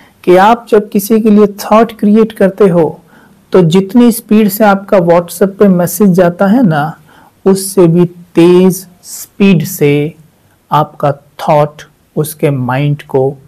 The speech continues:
touch करता है। अब हम सोचते हैं, "अच्छा, ऐसा है क्या?" लेकिन हमें तो पता नहीं चलता।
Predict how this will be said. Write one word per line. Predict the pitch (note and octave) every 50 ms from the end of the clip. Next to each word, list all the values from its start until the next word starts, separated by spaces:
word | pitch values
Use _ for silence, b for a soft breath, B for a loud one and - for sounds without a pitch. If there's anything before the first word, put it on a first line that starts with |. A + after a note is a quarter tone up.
| _ _ _ -
touch | - F3+ F3+ -
करता | - - - - - - -
है। | - - - - _ _ _ B B B B B B B F3
अब | G#3
हम | A#3+ A#3+
सोचते | - - B3+ B3+ B3 - - - C4
हैं, | A3+ A#3 C4+ C#4 C4 - - - _ - -
"अच्छा, | F3 F3+ - - D4
ऐसा | - E3 D3+ D#3+ D#3+ - - D4
है | B3 G#3+ F#3+
क्या?" | - - G3 G3 - - - b b b b -
लेकिन | G3+ G3 A3 F3
हमें | D#3+ E3+ G3 A3
तो | G#3 A#3
पता | G#3+ A3 G3+ G3 G#3+ A3+ A#3
नहीं | A#3+ B3+ B3+
चलता। | B3+ A#3+ A3 G#3 G3 G3+ G3+ G#3 G#3